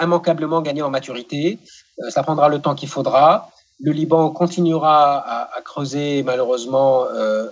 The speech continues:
euh, le fond, euh, puisqu'il l'a touché, mais il continue à creuser,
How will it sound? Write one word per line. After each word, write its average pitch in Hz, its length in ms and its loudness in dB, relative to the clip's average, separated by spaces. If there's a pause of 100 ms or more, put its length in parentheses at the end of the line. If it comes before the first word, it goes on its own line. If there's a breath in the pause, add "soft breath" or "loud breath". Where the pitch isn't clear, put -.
euh, 113 360 -10
le 135 140 -8
fond, 139 540 0
euh, 107 200 -4 (420)
puisqu'il - 260 -8
l'a 120 80 2
touché, 135 320 -2
mais 117 80 -4
il 110 40 -6
continue 120 320 -8
à 113 60 0
creuser, 123 400 -2